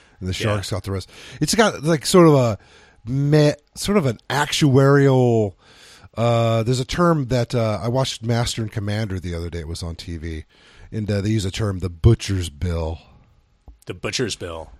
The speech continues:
Speaker 1: Yeah.
Speaker 2: Interesting.
Speaker 1: I, I, I, for, uh, for the, you know, uh, uh, the losses, injuries, and deaths from a, a battle they have. I just,
Speaker 2: So
Speaker 1: I,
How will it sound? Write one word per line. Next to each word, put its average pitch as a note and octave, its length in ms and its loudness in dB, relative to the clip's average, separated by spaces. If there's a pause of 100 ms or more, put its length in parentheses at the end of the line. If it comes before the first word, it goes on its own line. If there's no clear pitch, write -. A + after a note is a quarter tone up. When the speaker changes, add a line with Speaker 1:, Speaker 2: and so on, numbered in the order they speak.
(300)
Speaker 1:
Yeah. F2+ 80 -12
Speaker 2:
Interesting. F2+ 460 -4 (680)
Speaker 1:
I, A#2 100 -4
I, A#2+ 420 -2
I, A#2+ 360 -4
for, B2+ 440 2
uh, G#2+ 220 0
for G2+ 420 -4 (140)
the, F2+ 440 -8 (140)
you G2+ 120 -8
know, E2 260 -8
uh, D#2 200 -10 (1040)
uh, C2 220 -16
the E2+ 80 -10
losses, F2 720 -8 (180)
injuries, F2 460 -6
and D#2+ 120 -12
deaths E2 380 -10
from D#2 260 -16
a, C#2+ 160 -20 (320)
a F2 60 -20
battle F#2 400 -8
they D2+ 160 -14
have. D#2 320 -16 (380)
I C#3 60 -2
just, E3+ 180 -2
Speaker 2:
So A#2 240 0
Speaker 1:
I, - 80 -18